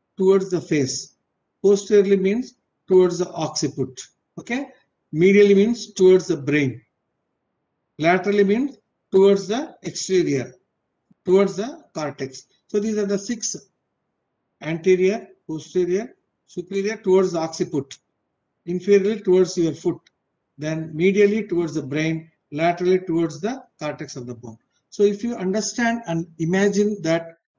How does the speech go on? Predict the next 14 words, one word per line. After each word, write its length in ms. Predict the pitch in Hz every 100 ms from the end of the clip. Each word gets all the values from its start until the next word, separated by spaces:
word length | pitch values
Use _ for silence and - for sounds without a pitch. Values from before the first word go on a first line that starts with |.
| _
these 220 | - 175 180
are 100 | 175
the 140 | 170
terminologies, 840 | 156 151 165 160 156 156 165 - _ _
once 260 | - 170 175
we 80 | 185
start 400 | 180 - - 135
using 340 | 175 185 202
superiorly, 680 | 196 175 190 180 160 156 165
it 100 | 160
should 180 | 151 143
be 220 | 202 269 _ _
like 180 | 135 113
this. 280 | 117 113 -